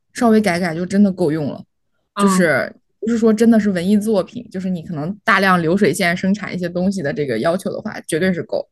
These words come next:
Speaker 2: 嗯。
Speaker 1: 然后他给到的，就我没有看其他人生成的，就是他给到的这个样本的话，它相当于是一个分场大纲。就比如说第一个场景，啊，什么时-，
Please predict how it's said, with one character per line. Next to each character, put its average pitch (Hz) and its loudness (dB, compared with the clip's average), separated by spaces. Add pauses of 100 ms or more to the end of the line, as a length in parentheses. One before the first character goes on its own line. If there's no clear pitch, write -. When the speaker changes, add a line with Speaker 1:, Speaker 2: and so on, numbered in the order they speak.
(420)
Speaker 2:
嗯。 180 2
Speaker 1:
然 175 0
后 185 0 (220)
他 - 2
给 - 2
到 247 4
的， 196 4
就 226 4
我 196 0
没 233 0
有 240 4
看 220 0
其 208 -4
他 226 -2
人 180 -2
生 180 -10
成 180 -10
的， 151 -10
就 185 -4
是 196 0
他 262 -2
给 233 2
到 175 2
的 180 2
这 185 -2
个 160 -6
样 185 -2
本 180 -6
的 185 -10
话， 180 -6 (300)
它 240 0
相 254 2
当 254 6
于 262 6
是 247 2
一 214 4
个 240 0
分 269 0
场 220 -6
大 185 -6
纲。 226 -2 (300)
就 220 0
比 190 2
如 185 6
说 220 2
第 254 0
一 294 2
个 277 2
场 196 0
景， 185 0 (340)
啊， 175 -4
什 185 -4
么 185 2
时-， 208 -6